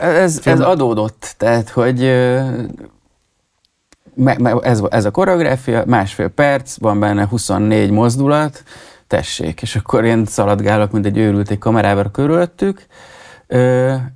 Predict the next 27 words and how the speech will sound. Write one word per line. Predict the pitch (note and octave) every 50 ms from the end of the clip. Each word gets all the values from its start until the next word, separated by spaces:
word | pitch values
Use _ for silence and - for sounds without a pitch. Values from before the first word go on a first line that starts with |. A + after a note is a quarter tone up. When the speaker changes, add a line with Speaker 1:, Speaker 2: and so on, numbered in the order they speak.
| - _ _ _
Speaker 1:
és | B2 A#2 -
hát | C3 A#2 - -
volt, | B2 C3+ B2+ G2 - - F2+
ami | E2+ F2+
jobban | B2 E3 E3+ E3 F#3 F#3
sikerült, | E3+ - - D#3+ - E3 D#3+ D3+ C3+
volt, | C3+ A2+ - -
ami | E2 D2+ D#2+
kevésbé | - - E3 D#3+ E3+ E3 D#3+ D#3+ D3+ D#3+ D#3+ D#3
jól, | D#3 D3+ D#3 D3+ C#3
volt, | B2+ B2 A2+ G#2+ G#2+ G#2 -
amit | G#2+ G#2 G2 G2 - -
pont | - A#2+ A#2+ A2+ A2 G#2 A2+
a | G#2+ - - _ _ _ -
kamera | - A#2 A#2 A#2+ A2+ A2+
bizonytalansága | A2+ A#2 G#2+ B2 A#2 A2 G#2 - A#2 A2+ A2+ A2 A2 - G#2+ G2+ G#2 G2+ G#2+ G#2+
vagy | G#2+ G#2+ A2 G#2+ G#2 G2+
a, | G#2 G#2 G#2+ G#2 G#2 F2 D#2+ G#2+
a |
mozgása | G#2 A2 A2 G#2+ G#2 G#2 G#2+ G2 G2+ G2+ - G#2+ G2+ G2 G2 - - - - - - - -
elkent, | - - - C3+ C#3 C#3+ C3+ C#3 - F3 E3 D#3+ E3 E3+ E3+ - A#2
és | G#2 -
kevésbé | - B2+ B2 C3 C3+ C3 C3+ C#3 C#3 C#3
volt | C3+ C#3 C#3 C#3
probléma, | - - D3+ C#3+ C#3+ D3+ D3+ D3 D3 D3 C#3+ D3 C3+
volt, | B2+ C3 A#2 A2 G#2+ -
aminél, | G#2+ G2+ G2+ G2+ G#2 F#2+ F#2+ F2+ F2 F2 F2 F2+ G2